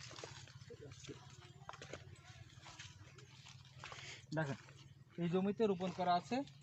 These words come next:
তবে এই জমির রোপণটাও, আহ, আমি মনে করছি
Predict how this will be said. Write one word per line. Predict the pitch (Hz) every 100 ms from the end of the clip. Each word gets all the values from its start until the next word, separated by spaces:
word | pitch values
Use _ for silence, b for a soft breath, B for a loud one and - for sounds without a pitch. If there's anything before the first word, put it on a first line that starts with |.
| - - - - - - -
তবে | 165 175
এই | 170
জমির | 170 175 165
রোপণটাও, | 156 170 165 202 240
আহ, | - - - - - - - 135 131 143
আমি | 190
মনে | 202 208 208
করছি | 208